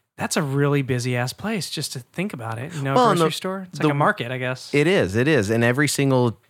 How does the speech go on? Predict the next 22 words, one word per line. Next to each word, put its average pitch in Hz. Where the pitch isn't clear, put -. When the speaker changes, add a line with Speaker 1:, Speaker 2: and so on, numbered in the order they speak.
Speaker 2:
different, 117
it's, -
uh, 113
almost 190
every 139
single 131
different 110
grocery 123
store 95
has 120
things 123
laid 131
out 131
in 127
slightly 170
different 131
ways. 113
Speaker 1:
Yeah. 139
Speaker 2:
So 147
we 135
went 214
to, 101